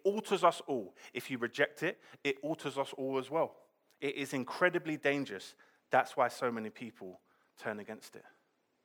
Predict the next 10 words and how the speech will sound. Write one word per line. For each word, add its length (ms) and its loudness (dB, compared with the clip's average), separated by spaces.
Okay? 300 -10
So 180 -8
this 280 0
is 120 -4
the, 300 4
the 180 0
idea 320 6
I'm 120 2
trying 220 0
to, 120 -4